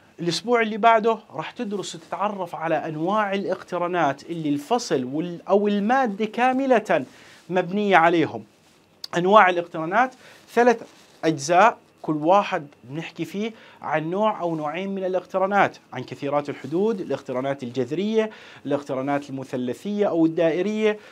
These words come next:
النسبي، آه، القيمة المطلقة، الاقتران المتشعب، فبعرفك على أنواع الاقترانات. هاي كانت اللي هي الفيديوهات والأسبوعين هدول لإشي اسمه التأسيس العام، إشي اسمه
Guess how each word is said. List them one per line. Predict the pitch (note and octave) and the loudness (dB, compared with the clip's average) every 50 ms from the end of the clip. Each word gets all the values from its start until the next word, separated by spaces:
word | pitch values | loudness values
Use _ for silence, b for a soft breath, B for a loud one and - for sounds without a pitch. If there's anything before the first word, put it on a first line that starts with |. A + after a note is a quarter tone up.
| B B B - E3 | B B B -6 -4
النسبي، | D#3+ E3 E3 F3 G3+ G#3+ G#3+ - - G#3 A3 A3 A3 A3 G#3+ - _ _ - | -2 -2 0 0 0 -2 -4 -6 -6 -4 -4 -2 -2 -4 -6 -8 _ _ -8
آه، | D3 C#3+ C#3 C#3+ C#3+ C#3 C#3 B2+ - - | -4 -2 0 2 2 2 2 2 0 0
القيمة | E3+ D#3+ C#3+ C#3 B2+ - - F3+ F3+ F3+ F3 E3 | 0 0 0 0 -2 -2 -2 0 0 2 0 0
المطلقة، | E3 F3+ G3+ A#3 A#3 - A3+ G#3+ G#3+ - A3 A3 A3 | 0 0 -2 -4 -4 0 -2 -2 0 2 4 4 4
الاقتران | G#3 E3+ D#3 D3+ - - D#3+ D#3+ F3+ F#3 | 4 2 -2 -6 -4 -6 -2 0 0 0
المتشعب، | F#3 F3+ E3+ F3+ E3 - A3+ A#3 A3+ A3 A#3 A3+ A3 B B B B B - | -2 -6 -6 -8 -6 -2 0 0 2 2 0 0 -2 B B B B B 0
فبعرفك | - D#4+ D4+ D#4 D4 D#4+ D#4+ D#4+ - B3+ A3 - G3+ | 2 2 2 2 0 -2 -4 -4 -2 -4 -4 -2 0
على | G3 G#3 G#3 G3 | 2 4 4 4
أنواع | F3+ F3+ F#3 F#3 F#3+ G3 G3+ G#3 G3+ G3+ G3+ G3 - _ - | 4 2 0 -2 0 0 2 4 6 4 4 2 -2 _ 0
الاقترانات. | F#3 F#3 F3+ F3+ F3+ - - F3+ F3 F#3 F#3 F#3 F#3 F#3 F#3 B B B B B B - | 0 2 2 0 -2 -2 -2 0 0 0 2 2 0 0 -2 B B B B B B -6
هاي | F3+ A#3 C4+ D4 D4+ D4+ C#4+ C#4+ C#4+ - _ - | -2 2 4 4 4 4 2 -4 -6 -10 _ -8
كانت | - A3+ G#3+ G#3 G3+ G3+ G3+ G3+ - - _ _ _ _ _ - | 0 4 6 6 6 4 2 -2 -4 -10 _ _ _ _ _ -2
اللي | E3+ E3 E3 E3 E3 F3+ | 0 0 0 0 -2 -2
هي | G3+ F#3+ F3 D#3+ | -4 -4 -4 -4
الفيديوهات | C#3+ C#3+ C#3+ E3 F3 D#3 F3 E3+ D#3+ F#3 G3+ G#3 G3+ G3+ - B B B B B B B - | -4 -4 -6 -8 -10 -6 -6 -6 -4 -2 0 0 0 -2 -6 B B B B B B B 2
والأسبوعين | D#3 F3 F3+ E3 - - F3+ F#3+ G3 G#3+ A3 G3+ | 2 4 4 2 0 -2 -2 -2 -2 0 -2 -4
هدول | E3 F#3+ F#3 F3 G3 F#3+ F#3+ F#3+ F#3+ - _ - | -4 -4 -4 -2 0 0 0 -2 -4 -8 _ -10
لإشي | C#3 D3 D#3 - F3+ D#3+ - - E3+ - E3+ | -4 -2 -2 -2 -2 -6 -4 -2 -2 -2 -2
اسمه | F#3+ - - - E3 D#3 D3 | -4 -8 -8 -10 -10 -10 -10
التأسيس | C#3+ - - D3 C3+ - - - - F#3+ F#3+ F3+ - - F3+ | -10 -8 -6 -6 -6 -6 -8 -10 -8 -8 -8 -8 -8 -8 -6
العام، | E3+ D#3+ D3 D3 D#3+ D3+ B2 A2 G2 - - - _ _ - | -4 -2 0 0 0 0 0 -2 -8 -14 -20 -20 _ _ -10
إشي | F3 D#3 - D#3+ C#3+ C#3+ | -8 -6 -4 -4 -2 -2
اسمه | E3 - - F#3+ G#3 B3+ C4 | -4 -6 -4 0 0 0 -2